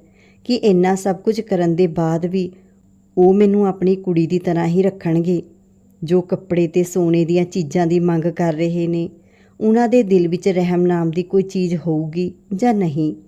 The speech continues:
ਉਹਨਾਂ ਨੇ ਤਾਂ ਵਿਆਹ ਤੋਂ ਪਹਿਲਾਂ ਇਹ ਸਾਬਿਤ ਕਰ ਦਿੱਤਾ ਕਿ ਉਹ ਲੋਕ ਇਨਸਾਨੀਅਤ ਦੇ ਨਾਮ 'ਤੇ ਧੱਬਾ ਨੇ।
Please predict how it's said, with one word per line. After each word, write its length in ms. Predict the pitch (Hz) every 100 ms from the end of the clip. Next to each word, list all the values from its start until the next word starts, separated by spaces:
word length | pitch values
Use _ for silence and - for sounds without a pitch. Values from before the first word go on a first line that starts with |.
| _ _ _ _ _ -
ਉਹਨਾਂ 240 | 180 180 185
ਨੇ 120 | 185
ਤਾਂ 200 | 185 185
ਵਿਆਹ 260 | 170 165
ਤੋਂ 160 | 156 190
ਪਹਿਲਾਂ 440 | 190 180 160 180 185
ਇਹ 160 | 170 180
ਸਾਬਿਤ 380 | 185 175 165 165
ਕਰ 200 | 180 160
ਦਿੱਤਾ 520 | 160 160 - 180 185 - _ _ _
ਕਿ 180 | - 226
ਉਹ 180 | 226 233
ਲੋਕ 260 | 226 226 -
ਇਨਸਾਨੀਅਤ 640 | 202 190 190 175 165 175
ਦੇ 200 | 165 190
ਨਾਮ 280 | 185 165 160
'ਤੇ 180 | 156 175
ਧੱਬਾ 460 | 175 180 147 160
ਨੇ। 220 | 156 156